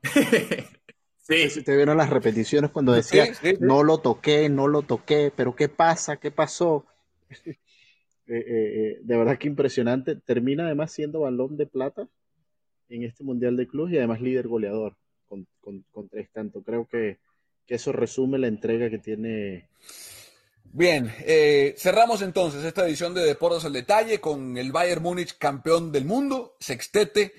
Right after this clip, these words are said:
Speaker 3: y con Tigres dejando en alto, para mí muy en alto, el nombre de la Liga M X, el nombre de su entidad, el nombre del fútbol de la concacaf,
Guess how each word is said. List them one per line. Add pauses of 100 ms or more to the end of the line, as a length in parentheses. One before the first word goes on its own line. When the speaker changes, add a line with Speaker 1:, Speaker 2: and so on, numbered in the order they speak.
(340)
Speaker 3:
y
con
Tigres
dejando
en
alto,
para
mí
muy
en
alto,
el
nombre
de
la
Liga
M
X,
el
nombre
de
su
entidad,
el
nombre
del
fútbol
de
la
concacaf,